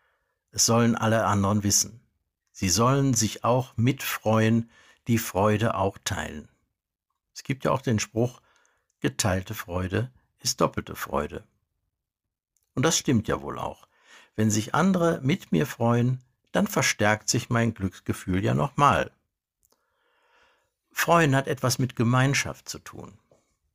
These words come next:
Der gemeinsame Jubel ist viel stärker,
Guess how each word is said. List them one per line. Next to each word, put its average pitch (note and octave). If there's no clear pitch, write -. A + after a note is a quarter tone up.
Der G2+
gemeinsame B2+
Jubel B2+
ist C3
viel A3
stärker, A#2+